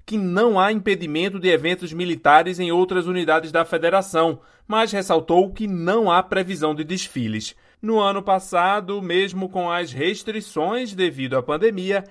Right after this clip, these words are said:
a solenidade contou com a exibição da Esquadrilha da Fumaça e da Banda do Batalhão da Guarda Presidencial,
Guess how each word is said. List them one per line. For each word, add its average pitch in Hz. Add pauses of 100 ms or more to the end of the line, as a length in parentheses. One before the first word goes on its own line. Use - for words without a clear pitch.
(200)
a 170
solenidade 180
contou 170
com 180
a 180
exibição 175
da 185
Esquadrilha 185
da 185
Fumaça 185
e 208
da 185
Banda 175
do 190
Batalhão 180
da 180
Guarda 165
Presidencial, 180